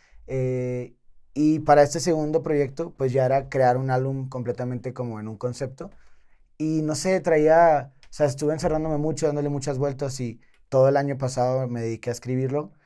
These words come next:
Y no sé, cuando escribí esta canción, sentía que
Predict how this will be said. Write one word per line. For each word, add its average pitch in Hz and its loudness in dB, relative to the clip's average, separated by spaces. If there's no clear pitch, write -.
Y 147 0
no 143 0
sé, 185 4
cuando 135 0
escribí 123 0
esta 131 -2
canción, 143 -2
sentía 131 0
que 143 -6